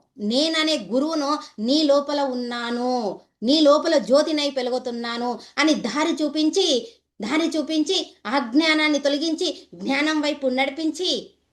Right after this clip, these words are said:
నీలో ఉన్న ఆత్మస్వరూపమే నేను అని తెలియజేసే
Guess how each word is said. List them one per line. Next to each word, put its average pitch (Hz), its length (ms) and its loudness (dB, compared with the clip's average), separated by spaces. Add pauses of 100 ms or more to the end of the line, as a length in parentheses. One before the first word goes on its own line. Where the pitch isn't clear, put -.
(340)
నీలో 285 540 0
ఉన్న 285 300 -2 (520)
ఆత్మస్వరూపమే 285 880 0
నేను 285 400 0
అని 302 200 -2
తెలియజేసే 269 840 0